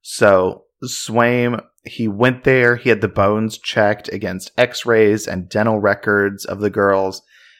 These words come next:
but it turned out that the bones belonged to a teenage boy about fifteen to seventeen years old, and then two other females, but none of them were identified as being any of the girls.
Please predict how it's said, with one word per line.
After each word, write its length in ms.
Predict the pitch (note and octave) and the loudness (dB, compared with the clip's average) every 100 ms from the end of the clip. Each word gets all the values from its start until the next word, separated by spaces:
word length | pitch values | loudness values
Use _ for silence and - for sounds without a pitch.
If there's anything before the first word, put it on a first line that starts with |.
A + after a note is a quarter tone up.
| _ _ | _ _
but 300 | G2+ F#2+ - | 0 0 -2
it 200 | - - | -8 -8
turned 300 | - C#3 C#3 | -6 -2 2
out 200 | C3 - | 2 2
that 160 | A#2 - | -4 -2
the 60 | |
bones 320 | F#2 G2 G2+ | 0 0 0
belonged 440 | G2+ G#2 G2 G2 - | -4 -4 -4 -4 -8
to 260 | G#2 F#2+ | -6 -4
a 80 | G2 | -4
teenage 560 | - - G#2+ G#2+ - - | -6 -6 -4 -4 -6 -6
boy 480 | F#2+ F#2+ F#2 F#2+ F#2 | -2 -2 -2 -4 -6
about 400 | - F2+ F2+ F2 - _ _ | -12 -8 -6 -6 -10 _ _
fifteen 640 | _ A#2 - - A2 G2+ | _ -4 -4 -6 -4 -4
to 60 | G#2 | -4
seventeen 540 | - F#2 G2 - F#2+ | -4 -4 -4 -8 -8
years 240 | F#2+ F#2 | -8 -6
old, 320 | F2+ F2 F2+ - - | -6 -4 -6 -10 -4
and 160 | A#2 | -2
then 120 | A2 G#2 | -2 -6
two 220 | - G#2 | -2 -2
other 180 | F2 F2 | -2 -6
females, 720 | - C3 B2+ G#2 F#2 F#2+ F#2 - - _ _ - | -6 -4 -2 0 0 -4 -6 -16 -20 _ _ 0
but 300 | F#2+ F2+ - _ _ _ | 0 0 -4 _ _ _
none 400 | A2 A2 A2 G#2+ | -8 -4 -2 0
of 180 | A2 G#2 | 0 0
them 240 | A2 G2+ G2 | -2 -2 0
were 160 | F2+ | -2
identified 680 | F2+ F#2 F#2 - D2+ B1+ - | -2 -4 -8 -6 -6 -6 -8
as 220 | - F#2+ - | -8 -8 -10
being 340 | - F#2 F2+ | -8 -8 -6
any 200 | F2+ E2 | -8 -8
of 160 | F2+ - | -10 -12
the 80 | |
girls. 520 | - - - - - | -10 -10 -10 -14 -16